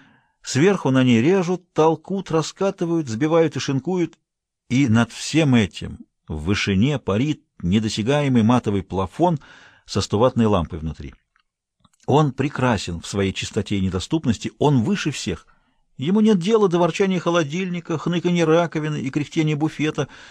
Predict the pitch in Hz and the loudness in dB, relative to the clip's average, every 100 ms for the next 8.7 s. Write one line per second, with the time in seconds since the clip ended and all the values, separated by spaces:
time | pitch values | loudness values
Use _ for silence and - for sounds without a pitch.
0 | - _ _ _ 127 170 156 127 113 127 | -20 _ _ _ 2 2 2 0 0 0
1 | 127 120 117 _ 170 196 - 156 - 123 | 0 0 -4 _ 0 0 -2 -6 -4 -2
2 | 98 - - - _ _ _ - 95 90 | -2 -4 -10 -14 _ _ _ -6 -2 -2
3 | 87 143 135 113 - 120 98 - 98 92 | -2 -2 -2 -2 0 0 -2 -4 -6 -6
4 | - 117 101 92 98 117 104 76 - _ | -6 -8 -4 -2 -2 -4 -4 -6 -8 _
5 | _ _ _ _ _ _ _ _ _ _ | _ _ _ _ _ _ _ _ _ _
6 | _ _ _ _ _ _ 107 110 143 143 | _ _ _ _ _ _ 0 0 0 -2
7 | - - - - 175 - 101 113 107 127 | -6 -10 -6 0 0 0 -4 -2 0 0
8 | 170 - - - - 82 | -2 -4 -4 -6 -8 -20